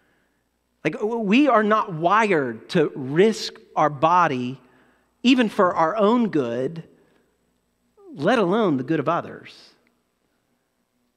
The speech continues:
And if we were that terrible, if we flinched when it came to paper airplanes, how well do you think we're gonna do if we're required to risk our bodies in a more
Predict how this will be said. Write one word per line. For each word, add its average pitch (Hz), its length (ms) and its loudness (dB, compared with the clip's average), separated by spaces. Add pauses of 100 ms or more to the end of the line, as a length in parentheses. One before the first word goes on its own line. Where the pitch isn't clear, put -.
(480)
And 180 120 0
if 190 160 -4 (260)
we 214 280 0
were 311 160 0
that 226 420 -2
terrible, 233 500 0
if - 160 -2
we 247 140 0
flinched 233 640 -6
when 151 140 -4
it 151 100 -8
came 202 240 -4
to 156 100 -4
paper 208 360 -8
airplanes, 233 460 -6
how 330 320 -6
well 226 280 -4
do 190 80 -8
you 175 80 -4
think 202 260 -8
we're 190 100 -8
gonna 156 200 -4
do 143 380 -4 (1200)
if 139 160 -10
we're 220 200 -2 (540)
required 165 920 -8
to - 160 -8 (680)
risk 190 320 -4
our 175 100 -4
bodies 143 440 -4
in 147 80 -6
a 123 60 -4
more 139 580 -4